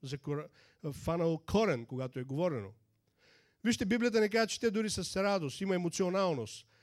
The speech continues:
Тази радост не може да ни държи в църква. Емоцията не може да ни държи дълго време в църква.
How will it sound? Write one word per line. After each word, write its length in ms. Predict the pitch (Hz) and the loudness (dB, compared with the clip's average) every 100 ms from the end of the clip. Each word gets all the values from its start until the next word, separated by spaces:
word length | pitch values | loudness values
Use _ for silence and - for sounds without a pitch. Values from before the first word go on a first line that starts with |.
| _ _ | _ _
Тази 380 | 220 262 226 220 | 2 2 4 2
радост 560 | 190 214 208 190 - 170 | 6 4 4 2 -2 0
не 100 | 170 | 2
може 240 | 190 214 | 4 4
да 80 | 180 | 4
ни 80 | 156 | 0
държи 260 | 139 127 | -2 -4
в 40 | 117 | -6
църква. 460 | 131 113 - 110 | -6 -6 -8 -6
Емоцията 580 | 139 160 233 - 214 180 | -2 2 2 2 0 0
не 80 | 165 | 0
може 240 | 180 220 | 2 4
да 80 | 226 | 4
ни 80 | 214 | 2
държи 260 | 185 165 | 0 -2
дълго 220 | 165 170 156 | 0 -2 0
време 200 | 156 139 | 0 0
в 40 | |
църква. 440 | - 165 131 113 | 0 -2 -2 -8